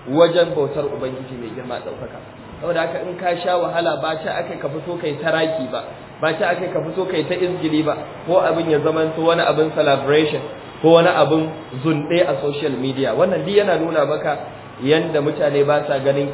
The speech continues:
ƙimar addininsu, ba sa ganin ƙimar ibadarsu,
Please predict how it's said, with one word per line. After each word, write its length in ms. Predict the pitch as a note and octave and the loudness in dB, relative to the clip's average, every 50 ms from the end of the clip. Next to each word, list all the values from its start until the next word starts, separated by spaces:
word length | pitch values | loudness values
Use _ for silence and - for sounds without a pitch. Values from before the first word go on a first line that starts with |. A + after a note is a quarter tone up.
| - | -6
ƙimar 400 | - F#3+ F#3 F3 F3 E3+ D3+ - | -6 -4 -2 2 2 2 2 2
addininsu, 640 | - C3+ C3+ C3 C#3 D#3+ E3 D#3+ D#3 D3 C#3+ D3+ D#3+ E3 - - - - - - - - A2+ | 0 -2 -4 -2 -2 -2 -2 -2 -4 -6 -8 -10 -12 -12 -14 -14 -16 -16 -18 -18 -16 -10 2
ba 320 | B2 D3+ D#3+ F3 F3 F3 | 6 6 6 6 6 4
sa 120 | F3+ D#3 D3 | 2 2 2
ganin 360 | C#3 D3 D3 D3+ D3 D3 - | 2 2 0 0 -2 -4 -8
ƙimar 400 | - F3 F3 E3+ E3+ D3+ D3 - | -4 -4 -2 0 0 -2 -2 -2
ibadarsu, 760 | C#3+ C3+ C#3 D#3 D#3+ D3+ D3 C#3 C#3 - - - - - | -4 0 2 2 2 2 0 -4 -4 -8 -10 -12 -12 -14